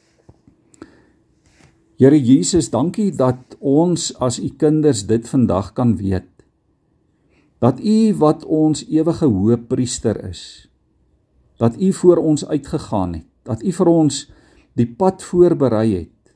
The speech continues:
dat u vir ons die offer gebring het, volledig, volmaak, volkome, en dat ons maar net in u voetspore kan loop, dat ons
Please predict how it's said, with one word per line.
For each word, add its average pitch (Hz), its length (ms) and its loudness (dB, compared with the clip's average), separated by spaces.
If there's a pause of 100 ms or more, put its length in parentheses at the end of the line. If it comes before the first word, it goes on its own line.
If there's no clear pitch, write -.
(800)
dat 139 160 -2
u 226 80 2
vir 208 160 2
ons 196 240 2
die 175 160 -6
offer 175 320 -2
gebring 110 480 0
het, 82 200 -6 (200)
volledig, 135 720 2 (640)
volmaak, 113 720 0
volkome, 107 720 -4 (1200)
en 107 80 4
dat 117 160 2
ons 143 320 0
maar 151 180 0
net 151 380 -2
in 139 160 -4
u 156 100 -6
voetspore 139 680 -4
kan 131 240 0
loop, 90 320 -6 (1120)
dat 139 160 0
ons 190 340 0